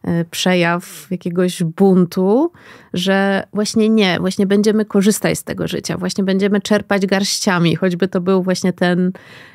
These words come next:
materiał na spódnicę. Więc to, mówię, no,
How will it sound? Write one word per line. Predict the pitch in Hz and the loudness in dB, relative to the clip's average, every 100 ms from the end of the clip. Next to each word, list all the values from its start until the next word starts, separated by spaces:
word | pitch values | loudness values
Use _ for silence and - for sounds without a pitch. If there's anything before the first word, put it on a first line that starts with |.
| - | -4
materiał | 196 - 226 196 180 170 165 165 | -4 2 2 4 4 2 2 2
na | 170 170 165 165 | 2 0 0 -2
spódnicę. | 175 - 185 180 175 - - - 180 220 | -4 -4 -2 2 0 0 -8 -10 -10 -8
Więc | 185 - | -8 -8
to, | - 202 202 202 202 - - | -2 0 0 0 -4 -8 -6
mówię, | 208 190 165 | -4 -2 -4
no, | 175 | -4